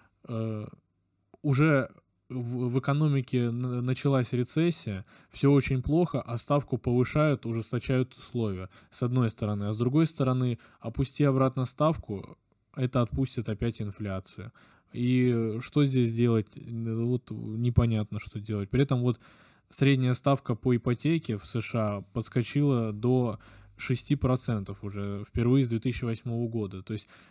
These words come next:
и на этом рынке, то есть люди уже не могут и кредиты взять ни на, ни на дом, ни на что.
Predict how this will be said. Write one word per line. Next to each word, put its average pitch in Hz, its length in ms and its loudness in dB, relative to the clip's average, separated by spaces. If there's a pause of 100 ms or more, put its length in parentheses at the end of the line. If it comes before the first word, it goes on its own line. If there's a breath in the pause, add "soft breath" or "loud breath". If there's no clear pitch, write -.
(140 loud breath)
и 120 600 2 (360)
на 120 200 0
этом 139 280 2
рынке, 123 300 -2
то - 100 -6
есть 117 180 -2
люди 127 240 0
уже 120 260 2
не 123 100 -2
могут 120 360 -2
и 117 240 0
кредиты 123 460 -2
взять 110 340 -2
ни 110 120 -6
на, 113 140 -4
ни 117 340 -8
на 117 140 -2
дом, 131 380 -2
ни 110 100 -4
на 107 140 -6
что. 135 320 -4